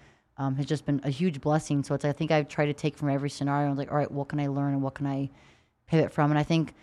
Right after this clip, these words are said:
something that keeps popping in my mind, and I don't know if it's because of one of the photos I sent with you guys, but having the experience to go on the Titan Games and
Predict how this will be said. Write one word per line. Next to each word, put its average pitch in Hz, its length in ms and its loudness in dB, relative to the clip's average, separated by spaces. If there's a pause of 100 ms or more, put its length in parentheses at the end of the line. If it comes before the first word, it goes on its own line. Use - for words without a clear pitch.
(260)
something 185 220 4
that - 240 4
keeps 170 300 -2
popping 170 240 2
in 160 60 4
my 147 100 4
mind, 147 340 4
and 143 60 0
I 139 60 2
don't 151 60 6
know 151 60 4
if - 60 -4
it's 147 100 -2
because 143 200 -2
of 139 60 0
one 139 120 2
of 139 40 0
the 135 60 -14
photos 143 200 2
I 143 40 2
sent - 180 -2
with 135 100 -2
you 143 80 2
guys, 143 140 2
but 143 200 0 (300)
having 160 240 4
the 165 60 6
experience 156 340 0
to 151 80 -4
go 151 60 2
on 151 80 2
the 147 60 0
Titan 143 280 2
Games 143 420 0
and 143 300 0